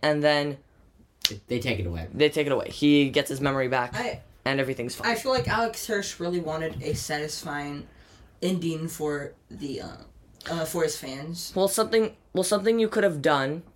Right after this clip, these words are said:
Speaker 1: w-, was y-, if he did, uh, what I think they should have done is they could have, they should have kept his memory wiped, but Stanford and Stanley, the two twin brothers, um, they're two sets of twins.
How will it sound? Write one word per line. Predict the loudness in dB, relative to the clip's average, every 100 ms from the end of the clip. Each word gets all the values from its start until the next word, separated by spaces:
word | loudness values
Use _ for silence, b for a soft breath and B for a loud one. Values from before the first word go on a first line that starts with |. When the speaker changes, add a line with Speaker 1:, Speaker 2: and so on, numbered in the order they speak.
| _ _ 0
Speaker 1:
w-, | 2 2
was | 6 6 4 0 -8 -10
y-, | -14 0
if | 0 2
he | 0
did, | 4 6 6 0 -10 _ _ -10 -8 -4
uh, | 0
what | 4 4
I | 4
think | 2 -2
they | -2
should | 0 0
have | 4
done | 2
is | 2
they | -2
could | -2 -2
have, | -2 -2
they | 0
should | 2 2
have | 0
kept | 0 0 0 b b b b
his | -2 0 4
memory | 4 4 0
wiped, | 0 -2 -6 -14 -16 _ _ _ _ -20 _
but | -2 4 6 6 2 _ _ _ _ _ _ -18 -6
Stanford | -2 2 2 2 2 2
and | 2
Stanley, | 0 0 0 0 -2
the | -2
two | 0 0 0 -4 -10
twin | -2 -2 2
brothers, | 2 2 0 -4 -16 _ -12 -12 -4
um, | 0 0 0 -6 -12 B B B B _ -8 -2
they're | -2
two | -2 -4
sets | -4 -4
of | -4
twins. | -4 -4 -8